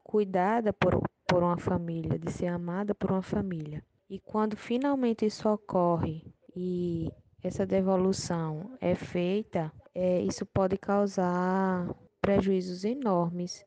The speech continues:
tanto pro desenvolvimento, no caso de crianças pequenas, como um processo traumático pra outras crianças maiores também.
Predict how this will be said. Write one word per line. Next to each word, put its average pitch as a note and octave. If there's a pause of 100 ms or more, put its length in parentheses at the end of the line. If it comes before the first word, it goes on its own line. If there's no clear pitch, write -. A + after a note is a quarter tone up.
tanto A3+
pro -
desenvolvimento, F#3+
no F#3+
caso F3
de E3
crianças F3
pequenas, E3 (180)
como A3
um B3+
processo G#3 (240)
traumático G3+ (240)
pra G#3
outras G#3+
crianças A3+
maiores G#3
também. A#3+